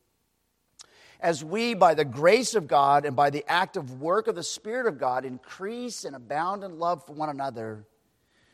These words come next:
we're already growing, in a sense, in blamelessness. In other words, we're growing in the sense of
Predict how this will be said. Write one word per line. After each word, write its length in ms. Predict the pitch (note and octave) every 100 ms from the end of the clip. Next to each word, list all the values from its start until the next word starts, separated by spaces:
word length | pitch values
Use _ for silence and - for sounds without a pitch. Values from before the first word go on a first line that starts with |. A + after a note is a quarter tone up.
| _ _ _ _ _
we're 160 | D#3 F3+
already 380 | F#3+ B3 B3 A3
growing, 760 | D3 C3+ D#3+ G3 A#3+ A3+ F3+
in 100 | D#3
a 80 | D3
sense, 720 | - - A#3 A#3 E3 D#3 - -
in 180 | D#3+
blamelessness. 1400 | C3 B2+ D#3 F3+ A#3 B3 G#3 C3+ A#2 - - A#2 F#2+ F#2 D3+
In 100 | D#3+
other 120 | F3+
words, 140 | C#3+
we're 100 | D3+
growing 520 | C#3 C3+ F3 G#3 A3+
in 120 | G#3+ E3
the 80 |
sense 460 | D3+ - F#3+ F3+ -
of 160 | D3